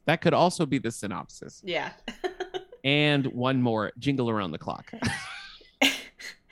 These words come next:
Speaker 2: You know, the Dinah Meyer one we mentioned earlier,
Speaker 1: Yeah.
Speaker 2: I really thought that it was a missed opportunity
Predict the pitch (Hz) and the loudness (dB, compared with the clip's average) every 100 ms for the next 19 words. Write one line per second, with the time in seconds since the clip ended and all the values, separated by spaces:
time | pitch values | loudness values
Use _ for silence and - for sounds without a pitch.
0 | - - - 262 269 262 196 269 240 247 | -16 -10 0 8 8 8 4 4 8 8
1 | 311 269 214 220 226 196 190 196 190 190 | 6 6 6 6 4 2 2 2 2 -2
2 | 196 185 175 175 165 139 131 202 202 208 | -4 -2 0 2 8 8 8 4 4 2
3 | 208 202 180 170 180 165 143 160 160 165 | 2 0 -2 0 -2 -4 -4 -6 -6 -6
4 | - 160 156 147 160 151 143 143 139 131 | -4 -4 -4 -8 -8 -8 -4 -4 -4 -6
5 | 165 | -8